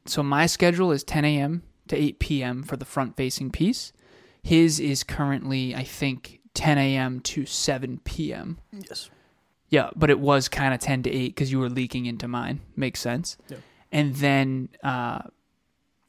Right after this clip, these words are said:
Speaker 1: what, what we were suggesting essentially here is, and I said this to Kev, I said,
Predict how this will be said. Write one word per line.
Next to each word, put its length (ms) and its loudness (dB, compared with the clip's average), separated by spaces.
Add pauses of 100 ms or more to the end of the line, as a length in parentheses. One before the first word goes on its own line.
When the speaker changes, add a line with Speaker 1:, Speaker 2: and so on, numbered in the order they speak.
(160)
Speaker 1:
what, 400 4
what 180 4
we 140 4
were 120 4
suggesting 640 0
essentially 540 -2
here 440 0 (260)
is, 300 -2
and 100 -4
I 80 0
said 200 0
this 160 -4
to 80 -8
Kev, 200 -6
I 60 -2
said, 260 -6